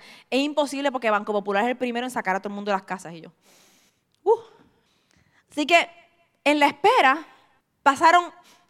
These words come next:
siete meses más. Adivinen quién llegó, llegó María.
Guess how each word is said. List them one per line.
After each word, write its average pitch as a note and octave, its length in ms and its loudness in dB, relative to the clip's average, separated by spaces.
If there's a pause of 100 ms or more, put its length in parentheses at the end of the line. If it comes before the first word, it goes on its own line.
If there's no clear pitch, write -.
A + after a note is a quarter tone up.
siete F4 360 0
meses E4+ 280 -4
más. E4 480 -4 (280)
Adivinen C4+ 420 -4
quién D4 200 -8
llegó, C4+ 200 -2
llegó G3 240 -2
María. F#3+ 400 -8